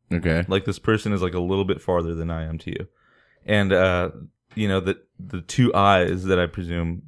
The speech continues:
Speaker 2: were eyes light up again, and I realize it's two, um, cigarettes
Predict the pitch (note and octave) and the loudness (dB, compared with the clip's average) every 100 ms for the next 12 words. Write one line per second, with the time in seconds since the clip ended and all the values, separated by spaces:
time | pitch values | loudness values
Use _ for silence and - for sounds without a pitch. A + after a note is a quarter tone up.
0 | - F#2 F2+ F2 E2 G#2 - _ _ _ | -10 -4 0 2 2 -2 -8 _ _ _
1 | - G2 G#2 A2 B2 G#2+ F2+ F2+ F#2 F2+ | -8 2 4 6 4 2 0 -2 -2 0
2 | F#2+ F#2 F2 F2 E2 - - - G#2+ G#2 | 4 4 2 -2 -6 -8 -16 0 2 4
3 | E2+ F#2 F2 F2 E2 - - C#3 F#2 E2 | 2 2 -2 -2 -6 -8 -4 0 2 0
4 | - | -4